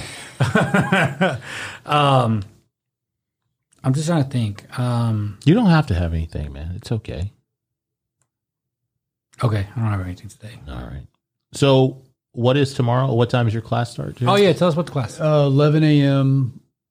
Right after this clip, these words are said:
Speaker 3: It's every Sunday, eleven A M at the Rec Room.
Speaker 2: And you'll see Raul there.
Speaker 3: Mm-hmm.
Speaker 1: And Mark.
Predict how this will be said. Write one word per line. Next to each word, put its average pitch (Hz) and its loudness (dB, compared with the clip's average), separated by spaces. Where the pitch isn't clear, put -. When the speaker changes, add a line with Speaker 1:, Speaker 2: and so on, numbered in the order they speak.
Speaker 3:
It's 127 -8
every 147 2
Sunday, 127 4
eleven 123 2
A 120 2
M 110 0
at 120 -2
the - -8
Rec - -6
Room. - -8
Speaker 2:
And 85 0
you'll 90 2
see 95 -2
Raul 98 2
there. 73 -2
Speaker 3:
Mm-hmm. 123 -2
Speaker 1:
And 135 6
Mark. 107 -2